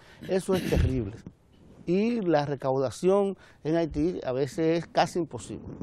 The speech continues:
El con-, la, la evasión de impuestos en Haití, eso es el pan nuestro de cada día. Y ellos pensaron que teniendo dos puntos en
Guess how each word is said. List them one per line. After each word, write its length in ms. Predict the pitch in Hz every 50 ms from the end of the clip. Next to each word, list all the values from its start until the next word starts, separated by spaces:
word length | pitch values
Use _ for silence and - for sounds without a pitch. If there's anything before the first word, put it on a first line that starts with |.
| - - -
El 80 | - 107
con-, 180 | - 135 127 - - - - - - -
la, 220 | - 139 147 - 151
la 140 | 151 151 151
evasión 420 | 151 151 147 - - 220 240 247
de 80 | 226 196
impuestos 400 | 156 - 170 156 - - 151 143
en 60 | 139
Haití, 260 | 135 127 - - 160
eso 320 | 160 156 - - 156 156
es 380 | 151 156 156 151 139 - - - - - - - -
el 160 | - 151 127
pan 200 | - 165 175 175
nuestro 380 | 160 160 165 156 - 147 147 131
de 100 | 123 113
cada 280 | - 131 127 120 110
día. 200 | 95 92 87 - - - - - - -
Y 60 | 294
ellos 180 | 339 359 381 339
pensaron 480 | - 254 220 - 170 147 135 147 147 131
que 140 | - 147
teniendo 420 | 127 147 143 151 170 202 208 208 185
dos 140 | 202 202 185
puntos 580 | - - 180 175 156 123 - - 120 113 117
en 420 | 117 110 113 107 107 104 98 95